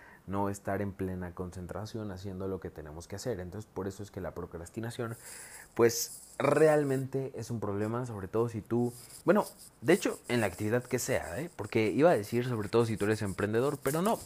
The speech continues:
o sea, la verdad es que en la actividad que sea, la procrastinación baja tu productividad. ¿Cuántas veces no te ha pasado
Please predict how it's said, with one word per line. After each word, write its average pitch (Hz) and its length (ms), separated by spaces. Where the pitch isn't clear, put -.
o 104 100
sea, 110 100
la 110 80
verdad 110 200
es 131 100
que - 160
en 113 100
la 101 60
actividad 101 400
que 123 140
sea, 98 180
la 95 80
procrastinación 92 760
baja 90 200
tu 92 120
productividad. 113 640
¿Cuántas 170 320
veces 170 160
no 156 140
te 147 100
ha 131 60
pasado 117 420